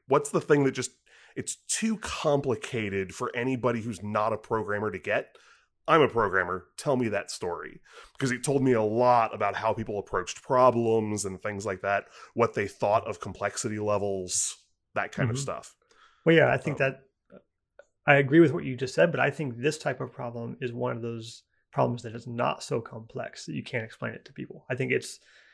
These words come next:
Speaker 2: it's easy enough to say this very simple thing actually has this level of complexity.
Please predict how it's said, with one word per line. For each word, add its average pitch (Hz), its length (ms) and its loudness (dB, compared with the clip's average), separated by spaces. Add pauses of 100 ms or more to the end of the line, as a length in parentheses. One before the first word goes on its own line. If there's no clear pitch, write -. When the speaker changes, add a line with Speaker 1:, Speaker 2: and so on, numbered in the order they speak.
(260)
Speaker 2:
it's - 300 4 (400)
easy 160 340 4
enough 127 320 0
to 131 100 -8
say 113 320 -6 (120)
this 139 340 2
very 135 360 0
simple 131 300 -6
thing 131 340 -8
actually 123 400 -6
has 113 260 -14
this - 180 -10
level 113 240 -4
of 117 100 -16
complexity. - 800 -10